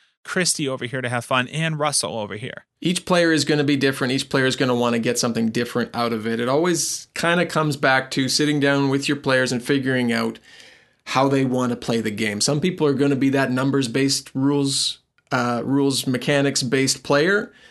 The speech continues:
Speaker 2: Other people just wanna go be the bard who sings to everybody and tells their stories to the land.
Speaker 1: Yeah.
Speaker 2: And then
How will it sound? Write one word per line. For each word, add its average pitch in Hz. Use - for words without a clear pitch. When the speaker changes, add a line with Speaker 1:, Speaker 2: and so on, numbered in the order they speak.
Speaker 2:
Other 165
people 180
just 160
wanna 160
go 151
be 170
the 147
bard 151
who 151
sings 214
to -
everybody 170
and 151
tells 175
their 175
stories 165
to 147
the 139
land. 107
Speaker 1:
Yeah. -
Speaker 2:
And 143
then 135